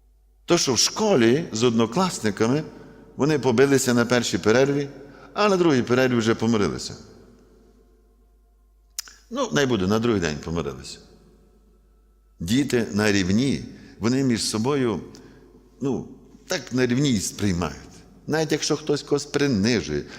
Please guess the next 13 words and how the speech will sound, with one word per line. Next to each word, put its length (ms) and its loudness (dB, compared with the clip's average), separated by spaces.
той 120 0
потім 260 -2
виріс, 400 0
той 160 -2
тому 260 -2
віддав, 680 -2
той 120 -2
того 220 0
побив, 560 -2
той 140 -2
тому 380 -4
знов 380 -2
віддав. 400 -4